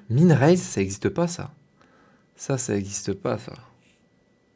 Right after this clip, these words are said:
Oh, je suis censé shove versus min raise, il me semble. Ou call.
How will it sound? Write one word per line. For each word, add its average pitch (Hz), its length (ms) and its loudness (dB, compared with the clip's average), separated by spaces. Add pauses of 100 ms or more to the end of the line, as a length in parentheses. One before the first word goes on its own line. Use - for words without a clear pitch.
(580)
Oh, - 300 -10
je - 60 -12
suis - 180 -14
censé - 260 -8
shove 127 300 0
versus - 360 -6
min 104 140 -2
raise, 98 180 -2
il 98 60 -4
me 95 60 -8
semble. 98 280 -8 (1160)
Ou 135 80 -2
call. 120 340 0